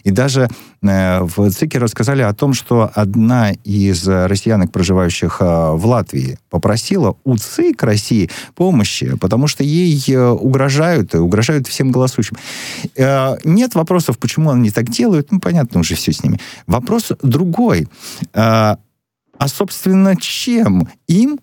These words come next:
могут помешать внутрироссийские выборы президента, э, ну, пусть, э, в дипломатических, э, представительствах, вот там вот в их, э, странах? Чем они им могут, э, помешать? Это просто вот сделать гадость, э, чтобы была радость или что?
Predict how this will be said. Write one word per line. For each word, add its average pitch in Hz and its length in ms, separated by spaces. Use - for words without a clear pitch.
могут 147 420
помешать 143 760
внутрироссийские 117 1080
выборы 139 320
президента, 120 680
э, 98 180
ну, 120 160
пусть, - 440
э, 127 320
в 95 120
дипломатических, 107 840
э, 85 140
представительствах, 87 840
вот 80 220
там 73 180
вот 76 180
в 76 80
их, 78 180
э, 73 200
странах? 73 400
Чем 262 400
они 180 320
им 156 100
могут, 156 420
э, 127 200
помешать? 131 520
Это 143 140
просто 185 280
вот 175 200
сделать 117 540
гадость, 160 580
э, 139 260
чтобы 135 260
была 143 260
радость 139 460
или 143 120
что? - 400